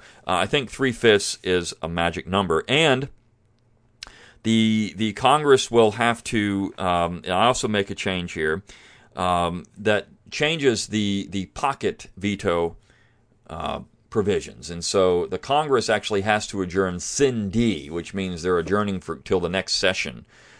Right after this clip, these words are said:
uh, in order for a pocket veto to work. Um, that's essentially the way it works now, but this would be actually codifying that. Uh, they can't just leave a representative behind,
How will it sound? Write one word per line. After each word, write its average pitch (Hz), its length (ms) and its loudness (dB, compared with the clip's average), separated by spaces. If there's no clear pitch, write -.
uh, 80 500 2
in 92 120 -2
order 95 260 2
for 87 180 0
a 82 40 2
pocket 98 400 -2
veto 87 260 0
to 78 100 -2
work. 80 480 4
Um, 90 480 0
that's 135 180 2
essentially 131 440 2
the 95 80 2
way 95 140 6
it 78 100 0
works 92 300 4
now, 95 300 4
but 90 160 -4
this 98 160 -2
would 92 120 -8
be 90 200 -2
actually - 320 -4
codifying 95 720 0
that. 98 320 0
Uh, 82 260 0
they 90 140 -2
can't 120 320 -4
just 104 260 0
leave 101 280 0
a - 40 -8
representative 92 720 0
behind, 87 640 -4